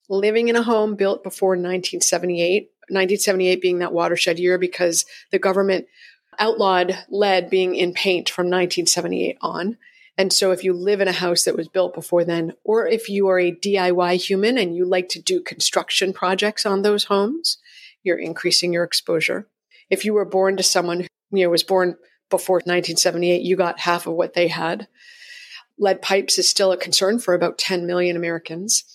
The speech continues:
And then for mercury, what you're looking at are the fillings, those silver fillings, and high mercury fish. And then there's this, I'll call it sort of subtle or sinister one, which is if you're eating food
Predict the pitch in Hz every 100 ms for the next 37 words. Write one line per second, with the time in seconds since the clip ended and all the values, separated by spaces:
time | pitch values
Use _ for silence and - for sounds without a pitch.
0 | - _ 190 190 180 190 180 175 175 170
1 | - - 202 196 233 254 190 180 214 -
2 | 185 180 180 185 180 180 - 180 180 180
3 | 175 - - 208 185 196 247 220 165 -
4 | 214 196 196 - 196 185 190 247 285 -
5 | - _ _ _ - 185 180 170 170 -
6 | - 214 208 208 208 175 175 180 175 240
7 | - - _ _ _ _ - 196 214 254
8 | 302 240 190 202 185 - - - _ _
9 | _ - 247 - 220 - 202 185 160 -
10 | - 254 233 226 214 196 185 180 185 170
11 | 165 - - - - 240 233 214 - 185
12 | 175 170 165 165 165 - 180 165 160 190
13 | 202 214 220 - 220 208 185 - - 233
14 | 220 214 208